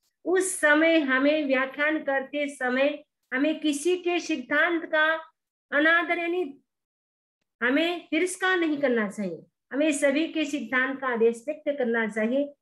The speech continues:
लेकिन हमें ऐसा नहीं करना चाहिए, "आपका तो उपदेश है वो सही नहीं है,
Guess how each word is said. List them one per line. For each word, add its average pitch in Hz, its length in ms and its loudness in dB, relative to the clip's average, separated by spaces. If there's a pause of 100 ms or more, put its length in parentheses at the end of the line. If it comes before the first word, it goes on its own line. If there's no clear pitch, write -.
(160)
लेकिन 262 320 2
हमें 262 300 2
ऐसा 262 340 0
नहीं 277 200 -2
करना 247 280 -2
चाहिए, 240 220 -2
"आपका 233 440 -2
तो 254 400 -4 (320)
उपदेश 269 520 2
है 254 480 0 (240)
वो 247 120 0
सही 247 360 -4
नहीं 247 340 0
है, 240 220 -2